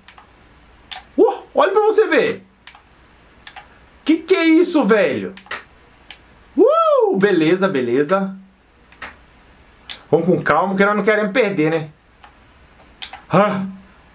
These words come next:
Cara, que que é isso? Esse é, esse é o queijo mais, mais... Ai, ai, ai. Eu vou ter que pular lá em cima. Nossa, Deus, deixa eu ver aqui a distância.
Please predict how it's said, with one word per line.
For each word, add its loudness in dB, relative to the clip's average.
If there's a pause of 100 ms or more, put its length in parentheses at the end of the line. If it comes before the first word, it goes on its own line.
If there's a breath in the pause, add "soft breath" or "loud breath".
(2000 soft breath)
Cara, 0
que -10
que -2
é 2
isso? 0 (520 loud breath)
Esse 2
é, 0
esse 2
é 2
o -4
queijo 0
mais, -2 (120)
mais... -2
Ai, 0
ai, 0
ai. -4
Eu -10
vou -2
ter -2
que -10
pular 2
lá 0
em 2
cima. -2 (840 soft breath)
Nossa, -2
Deus, -4
deixa -2
eu 0
ver 2
aqui -2
a 2
distância. -6